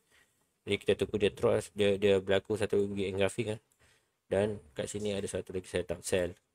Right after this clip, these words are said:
yang tuan-tuan boleh hold. Sampai sekarang, insya-Allah dia boleh test sampai ke S one. Sampai S one T P. Dan kiranya tuan-tuan dah untung dengan lepas B A. Alright, ah, seterusnya saya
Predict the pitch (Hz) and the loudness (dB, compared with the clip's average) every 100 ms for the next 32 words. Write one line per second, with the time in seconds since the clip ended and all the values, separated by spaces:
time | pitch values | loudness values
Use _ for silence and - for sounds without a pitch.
0 | 92 85 80 80 92 90 90 95 90 - | -8 -6 -4 -2 0 2 0 2 0 -2
1 | _ _ _ - 87 101 - 101 104 123 | _ _ _ -12 -2 -2 0 0 0 -2
2 | 151 _ 104 101 101 107 101 95 92 95 | -6 _ -12 -6 -2 0 0 0 0 -2
3 | - 95 95 90 90 - 90 85 98 85 | 0 0 -2 -2 -2 -2 -6 -4 -4 -4
4 | - _ _ _ _ _ _ _ _ _ | -6 _ _ _ _ _ _ _ _ _
5 | _ _ _ - 87 - 95 - - 117 | _ _ _ -6 -6 -4 -6 -6 -8 -6
6 | 147 160 - _ _ _ _ 95 95 95 | -6 -10 -20 _ _ _ _ -6 -4 -6
7 | - - 104 101 98 104 101 101 101 120 | -10 -6 -4 -6 -8 -8 -8 -8 -4 -4
8 | 131 160 165 - 98 95 92 95 92 95 | -2 -6 -12 -12 -6 -4 0 0 -2 -4
9 | 87 - _ _ _ _ _ _ _ _ | -6 -10 _ _ _ _ _ _ _ _
10 | _ _ _ _ _ _ _ _ - _ | _ _ _ _ _ _ _ _ -20 _
11 | _ _ _ _ - 82 87 95 92 87 | _ _ _ _ -6 -4 -2 -2 0 0
12 | 87 87 - 107 127 127 107 | -2 -2 2 2 2 4 6